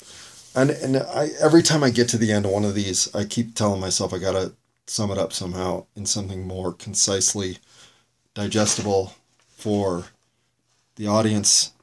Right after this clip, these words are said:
that may encounter it, because there's no way to mine it for what I think are the ten hours of quality among the thirty-six hours or whatever that's here.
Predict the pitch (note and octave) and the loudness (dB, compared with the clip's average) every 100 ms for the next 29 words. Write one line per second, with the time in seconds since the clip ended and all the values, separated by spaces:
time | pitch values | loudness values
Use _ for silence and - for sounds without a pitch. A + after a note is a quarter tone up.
0 | _ _ _ F2+ A2+ A2 G#2+ G#2 F#2+ - | _ _ _ -8 -6 -2 0 0 -2 -6
1 | G#2+ G2+ G#2 F#2 F2+ F2+ - - _ _ | -8 -4 -2 -2 -4 -8 -14 -20 _ _
2 | _ _ _ _ _ - A2 A#2 G#2+ A2+ | _ _ _ _ _ -12 -2 2 2 0
3 | G#2+ A#2+ A2+ A2 G#2 G2 G#2 G2+ G2 - | 0 2 4 4 2 0 0 0 -2 -8
4 | - G2 F#2+ F2+ - _ _ _ _ _ | -4 -2 -2 -4 -12 _ _ _ _ _
5 | _ G2 G2+ A2 G#2 G#2+ G#2 A2 G#2 G2+ | _ -8 0 2 2 0 0 -2 0 0
6 | F#2+ F#2 F#2+ F#2 F2 - - _ - - | 0 -2 -6 -6 -10 -14 -20 _ -14 -2
7 | B2+ G#2+ G#2+ G#2 F2 F2+ - - G#2 G#2 | 2 4 4 4 4 0 -6 -6 -8 -4
8 | A#2 A2 F#2+ F#2+ F#2 F#2+ F#2 F2+ - G#2 | 2 4 4 2 -2 -4 -6 -6 -2 0
9 | G2+ - G#2+ - F2+ F2+ F2+ F#2 F#2 F#2 | 2 0 0 0 0 0 -2 -2 -2 -2
10 | F2+ F2+ - G#2 - | -4 -4 -4 -4 -8